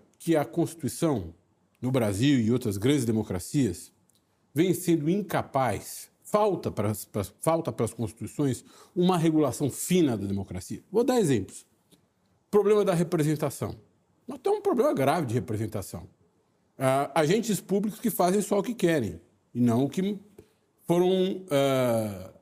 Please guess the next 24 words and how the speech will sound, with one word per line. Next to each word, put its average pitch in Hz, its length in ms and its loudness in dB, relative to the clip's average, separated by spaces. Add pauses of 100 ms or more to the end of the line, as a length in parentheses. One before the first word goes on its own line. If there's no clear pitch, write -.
(440)
n-, 123 360 -8
não 170 160 4
aquilo 208 200 0
que - 100 -6
compõe 180 380 0
o 214 40 4
objeto 147 480 2
do 117 80 -2
seu 117 180 -2
mandato 117 500 0 (280)
pelo 214 200 4
soberano, 135 520 2
que 277 100 0
é 359 40 4
o 359 40 4
povo, 123 400 0 (320)
determinado 135 540 2
pelo 113 140 -4
povo. - 260 -18 (880)
Ah, 104 420 -6
e 101 80 -8
mesmo 101 240 -2
pela 143 160 0
Constituição 170 640 -2